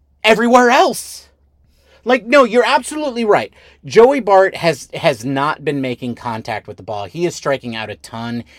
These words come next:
and it is a problem. It is a problem for Joey Bart. It is a problem for the San Francisco Giants.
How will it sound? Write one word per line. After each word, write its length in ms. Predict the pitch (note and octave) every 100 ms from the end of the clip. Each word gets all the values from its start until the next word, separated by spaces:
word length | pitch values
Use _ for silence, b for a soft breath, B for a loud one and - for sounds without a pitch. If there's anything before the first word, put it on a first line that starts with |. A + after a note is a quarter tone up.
| b
and 180 | B2 B2
it 160 | D3
is 220 | D3+ C3 -
a 140 | B2+ A#2+
problem. 460 | - G2 D#2+ - _ _ _ _ _ _
It 120 | D#3+
is 120 | E3+
a 120 | C#3+ C3+
problem 440 | - D#3 D#3+ D#3
for 140 | D#3
Joey 360 | D3 C#3+ B2+ B2
Bart. 380 | G#2 G#2 G#2+ A#2+ b b
It 120 | B2
is 100 | C3
a 60 | A2+
problem 400 | - C3 C#3+ D3
for 100 | B2+
the 80 | A#2
San 280 | - A2 G2+
Francisco 540 | G2+ F#2+ G#2 - G#2
Giants. 680 | F#2 G2 G2 A2 B2+ -